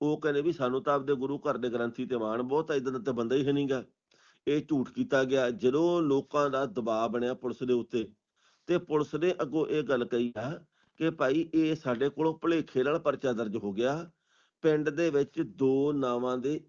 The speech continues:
ਇੱਕ ਬ-, ਅਹ, ਦੋ ਨਾਵਾਂ ਜਿਹੜੇ ਇੱਕੋ ਨਾਮ ਵਾਲੇ ਦੋ ਬੰਦੇ ਰਹਿੰਦੇ ਆ, ਸੋ ਵੀ ਅਬ-, ਉਹਦਾ ਨਾਮ ਵੀ ਇਹੀ ਹੈ ਤੇ ਇਹਦਾ ਨਾਮ ਵੀ ਇਹੀ, ਅਸੀਂ ਭੁਲੇਖੇ ਦੇ ਨਾਲ ਇਹ ਪਰਚਾ ਦਰਜ ਕਰ ਬੈਠੇ ਆ।" ਪੁਲਿਸ ਨੇ ਆਹ ਗੱਲ ਕਹਿਤੀ। ਹੁਣ ਇੱਥੇ ਚੱਕਰ ਪੈ ਗਿਆ ਵੀ ਚਲੋ ਭੁਲੇਖੇ ਨਾਲ ਪਰਚਾ ਦਰਜ ਹੋ ਗਿਆ, ਇਹ ਵੀ ਮੰਨ ਲਓ,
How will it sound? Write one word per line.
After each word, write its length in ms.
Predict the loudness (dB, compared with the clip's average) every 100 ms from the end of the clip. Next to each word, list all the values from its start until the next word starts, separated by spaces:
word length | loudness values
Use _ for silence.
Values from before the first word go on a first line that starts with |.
| _
ਇੱਕ 240 | -6 -4 -4
ਬ-, 140 | 0
ਅਹ, 240 | 2 0 0
ਦੋ 300 | 2 2 4
ਨਾਵਾਂ 360 | 0 0 -2
ਜਿਹੜੇ 400 | -2 0 2 2 -2
ਇੱਕੋ 260 | -2 2 2
ਨਾਮ 220 | 2 0
ਵਾਲੇ 180 | -2 2
ਦੋ 200 | 2 4
ਬੰਦੇ 260 | 2 0
ਰਹਿੰਦੇ 300 | 0 0 -2
ਆ, 80 | -4 _ _ _ _ _ _ 0
ਸੋ 100 | 2
ਵੀ 140 | 4 2
ਅਬ-, 200 | 0 2
ਉਹਦਾ 240 | 4 6 4
ਨਾਮ 220 | 2 -2
ਵੀ 160 | 0 0
ਇਹੀ 200 | 2 0
ਹੈ 60 |
ਤੇ 160 | -2 -2
ਇਹਦਾ 200 | 2 2
ਨਾਮ 220 | 2 2
ਵੀ 120 | 2 0
ਇਹੀ, 200 | 2 2
ਅਸੀਂ 180 | 0
ਭੁਲੇਖੇ 520 | -2 0 0 0 0 2
ਦੇ 120 | 2
ਨਾਲ 240 | 2 2
ਇਹ 120 | 0
ਪਰਚਾ 320 | -2 -6 -2 -2
ਦਰਜ 240 | 0 -4
ਕਰ 180 | -2 -2
ਬੈਠੇ 380 | -4 -4 -4 -4
ਆ।" 80 | -8 _ _ _ -4
ਪੁਲਿਸ 220 | -4 0
ਨੇ 120 | 0
ਆਹ 120 | 0
ਗੱਲ 200 | -2 -4
ਕਹਿਤੀ। 400 | -2 -2 -2 -6 -8 _ _ _ 0
ਹੁਣ 180 | 4 4
ਇੱਥੇ 260 | 2 0
ਚੱਕਰ 320 | -4 -4 -4 -4
ਪੈ 200 | -2 0
ਗਿਆ 120 | 0
ਵੀ 100 | 0
ਚਲੋ 220 | 0 -2
ਭੁਲੇਖੇ 460 | -2 -4 -2 0 2
ਨਾਲ 160 | 2
ਪਰਚਾ 340 | 0 -4 0 0
ਦਰਜ 220 | 0 0
ਹੋ 160 | 0
ਗਿਆ, 160 | 0 0
ਇਹ 120 | 2 0
ਵੀ 100 | 2
ਮੰਨ 260 | 0 0
ਲਓ, 140 | -4